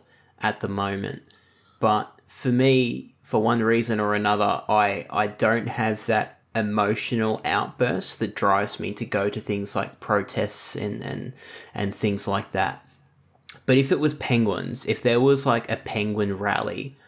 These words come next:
where it's like, "Fuck the energy companies, we don't want penguins to die," I would go to that. I would definitely be there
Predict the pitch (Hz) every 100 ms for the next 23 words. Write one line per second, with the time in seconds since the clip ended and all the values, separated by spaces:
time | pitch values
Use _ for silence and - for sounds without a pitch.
0 | _ _ - 101 98 - - 101 98 101
1 | - - - _ _ _ _ _ _ _
2 | - - - 120 - 113 101 107 104 104
3 | - 101 - 101 101 98 - - 104 104
4 | 98 101 - 107 101 95 113 117 90 69
5 | 80 87 - _ _ _ - 113 139 139
6 | 135 104 101 90 78 65 67 _ _ _
7 | _ _ _ - 110 110 110 - 107 -
8 | 110 104 101 92 90 78 69 -